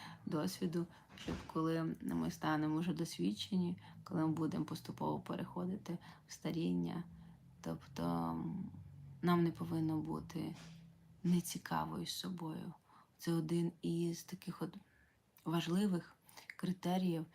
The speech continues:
що особистість розвивається, і особистість дорослішає, і особистість розуміє цінність життя, яке дали нам батьки і дав Всесвіт.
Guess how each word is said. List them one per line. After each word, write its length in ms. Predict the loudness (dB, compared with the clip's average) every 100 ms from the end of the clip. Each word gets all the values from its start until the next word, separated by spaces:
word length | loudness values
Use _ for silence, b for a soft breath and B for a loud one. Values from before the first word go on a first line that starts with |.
| B B
що 580 | -10 -2 0 2 0 -4
особистість 720 | -6 -2 0 0 -2 -6 -6
розвивається, 800 | -4 -2 0 2 4 2 0 -4 -6 B B B -8 0
і 140 | 2
особистість 680 | 2 0 -2 -2 -2 -8 -2
дорослішає, 920 | 0 0 -2 -2 -2 0 0 0 -4 -6 B B -18 B B 0
і 200 | 2 2
особистість 840 | 0 -4 -2 0 -2 -2 -10 -4
розуміє 640 | -4 0 2 4 4 0 -2 B -14
цінність 640 | -4 2 4 4 2 -10 _ -4
життя, 580 | -2 -2 0 2 4 2 -6 _ -20 -6
яке 680 | -2 -2 0 0 2 0 -2 -6
дали 640 | -6 -2 -2 -2 -2 -4 -8 _ _ _ _ _ -20 _ _ _ _ _ _ 0
нам 140 | 0 0
батьки 380 | -4 -6 -2
і 560 | 0 2 0 0 -2 -2
дав 160 | -2 -4
Всесвіт. 680 | -4 -8 -8 -8 -12 -16